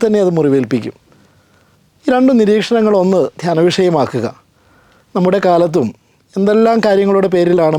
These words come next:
മനുഷ്യർ കലഹിക്കുന്നത്, തർക്കങ്ങളുണ്ടാക്കുന്നത്. അതിൻ്റെ പേരിൽ അവരവരുടെ സന്തോഷങ്ങളെ കെടുത്തിക്കളയുന്നത്. ക്രിസ്തുമസ് ഒക്കെ വരികയാണ്. ഈശോ ഉള്ളിൽ പിറക്കുന്നത് സത്യമായും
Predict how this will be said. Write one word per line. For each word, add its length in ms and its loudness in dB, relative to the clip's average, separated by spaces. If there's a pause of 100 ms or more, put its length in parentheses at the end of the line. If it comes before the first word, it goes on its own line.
മനുഷ്യർ 320 -2 (240)
കലഹിക്കുന്നത്, 600 0 (1040)
തർക്കങ്ങളുണ്ടാക്കുന്നത്. 960 0 (420)
അതിൻ്റെ 300 2
പേരിൽ 280 2 (380)
അവരവരുടെ 500 0
സന്തോഷങ്ങളെ 680 0
കെടുത്തിക്കളയുന്നത്. 800 0 (680)
ക്രിസ്തുമസ് 440 -2
ഒക്കെ 160 0
വരികയാണ്. 500 0 (480)
ഈശോ 220 0 (240)
ഉള്ളിൽ 200 2 (100)
പിറക്കുന്നത് 540 0 (800)
സത്യമായും 640 0